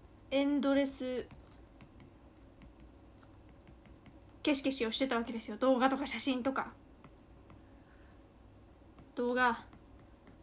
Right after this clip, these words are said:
写真、エンドレス消去をしてたわけ。でも一向に空き容量が増えないの。<clears throat> どうしよう。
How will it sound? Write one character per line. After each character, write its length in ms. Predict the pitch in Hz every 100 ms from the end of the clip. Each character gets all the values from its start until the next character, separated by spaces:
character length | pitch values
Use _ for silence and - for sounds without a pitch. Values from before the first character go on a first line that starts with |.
| - - - - - - - -
写 160 | - 269
真、 340 | 285 294 233 - - - - - - - - - - - - - - - -
エ 120 | 302
ン 60 |
ド 100 | 285
レ 100 | 311
ス 320 | 277 - - - - - - - - - -
消 260 | 349 302
去 100 | 254
を 60 | 240
し 80 | 269
て 80 |
た 100 | 320
わ 120 | 247 269
け。 200 | - - - - - - - - - - -
で 120 | - 311
も 220 | 285 - -
一 180 | 330 294
向 320 | - 381 381
に 300 | 392 381 349 - - - -
空 120 | 294
き 120 | 311
容 220 | 359 349
量 140 | 370 339
が 100 | 269
増 100 | 269
え 100 | 294
な 120 | 262
い 60 | 214
の。 120 | - - - - - - - - - - - - - - -
<clears throat> 540 | - - 453 494 392 247
ど 180 | 247 403
う 60 | 392
し 180 | -
よ 140 | 240
う。 40 | 196